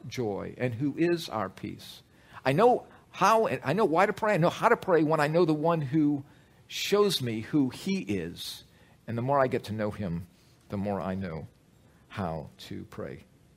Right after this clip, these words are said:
So on page thirty-one, does God always answer prayer? Yes, he does. He answers the prayer,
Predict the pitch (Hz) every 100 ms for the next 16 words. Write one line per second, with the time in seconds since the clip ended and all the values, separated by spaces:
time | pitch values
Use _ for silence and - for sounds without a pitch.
0 | _ _ _ _ _ _ _ - 156 156
1 | 190 180 185 165 151 131 123 160 147 -
2 | 170 175 170 156 156 170 - 143 92 62
3 | - 101 117 147 139 - 123 131 123 85
4 | 55 - - - _ - - _ - -
5 | - - - - 139 139 131 139 110 110
6 | - 131 107 107 95